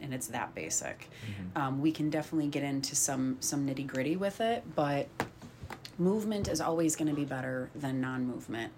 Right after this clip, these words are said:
Speaker 1: Having, I, I'm gonna say two main parts here. Having a place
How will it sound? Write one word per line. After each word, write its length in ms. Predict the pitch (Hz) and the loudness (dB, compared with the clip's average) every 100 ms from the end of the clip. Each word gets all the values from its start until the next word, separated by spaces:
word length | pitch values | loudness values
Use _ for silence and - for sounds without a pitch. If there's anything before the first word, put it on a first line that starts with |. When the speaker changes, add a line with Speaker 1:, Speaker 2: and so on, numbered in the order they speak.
| - - - - - - - - - - - - | -16 -16 -16 -16 -18 -20 -20 -20 -20 -20 -20 -12
Speaker 1:
Having, 840 | - - 185 180 190 220 226 240 233 - - - - - - - - | -4 2 2 2 0 -2 -2 -2 -6 -12 -14 -14 -16 -16 -16 -16 -6
I, 80 | 165 160 | -4 2
I'm 160 | 160 | 4
gonna 140 | 175 170 | 4 4
say 420 | - 156 151 147 - | 2 2 0 -2 -2
two 440 | - 202 190 185 | 0 0 0 2
main 360 | 160 151 147 135 | 6 6 6 2
parts 380 | - 120 - - | 0 -8 -6 -6
here. 320 | 117 - 92 - - - - - | -6 -6 -8 -12 -20 -20 -20 -16
Having 480 | - - 170 196 220 | -6 2 2 2 -2
a 60 | 165 | -4
place 760 | - 165 147 151 - - - | -4 2 2 2 2 2 0